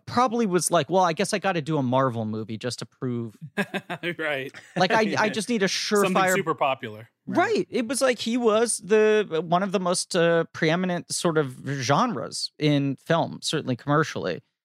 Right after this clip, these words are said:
Speaker 1: Uh, I was reading in, in the dossier of, uh, research prep for this episode that, like,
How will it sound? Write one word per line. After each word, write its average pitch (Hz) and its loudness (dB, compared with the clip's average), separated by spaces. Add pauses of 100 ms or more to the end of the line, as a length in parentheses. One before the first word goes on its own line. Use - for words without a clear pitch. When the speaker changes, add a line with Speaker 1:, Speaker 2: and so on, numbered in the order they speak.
(220)
Speaker 1:
Uh, 135 2 (100)
I 143 4
was 123 -6
reading 143 -2
in, 127 0
in 131 2
the 127 2
dossier 135 0
of, 123 -2
uh, 123 2
research 139 -2
prep 127 0
for 139 -4
this 127 -4
episode 127 0
that, 123 0
like, 117 0